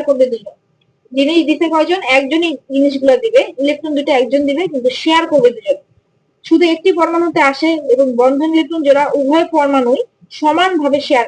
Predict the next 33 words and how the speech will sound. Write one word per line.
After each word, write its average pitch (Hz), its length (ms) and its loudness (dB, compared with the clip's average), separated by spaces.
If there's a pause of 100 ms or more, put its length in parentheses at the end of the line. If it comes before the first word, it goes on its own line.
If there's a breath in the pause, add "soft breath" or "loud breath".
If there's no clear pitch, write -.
করে, 180 140 0 (340)
তখন 320 260 -2 (120)
পরমাণু 349 360 0
দ্বয়ের 339 300 0
মাঝে 269 280 0
যে 277 80 4
রাসায়নিক 294 460 0
বন্ধনটা 285 420 0
তৈরি 311 200 2
হবে 294 160 0 (120)
তাকে 254 200 0 (120)
সন্নিবেশ 285 420 0
সমযোজী 247 400 -6
বন্ধন 233 300 -14
বলে। 196 200 -2 (1200)
তো - 40 -2 (100)
আমি 285 120 0 (100)
কি 320 60 0 (100)
ক্লিয়ার 311 320 2
করতে 294 280 -2
পারছি - 320 -4
কিনা 294 240 -2
আমি 262 100 0 (100)
আরেকবার 277 320 0 (100)
বলি। 294 160 -2 (340)
সমযোজী 294 480 -2
বন্ধনে 294 380 -4
আমরা 269 160 -4
কি 294 200 -10
করেছিলাম? 302 380 -2 (460)
সমযোজী 285 520 -2
বন্ধনে 285 400 -2 (1300)
ও 320 100 4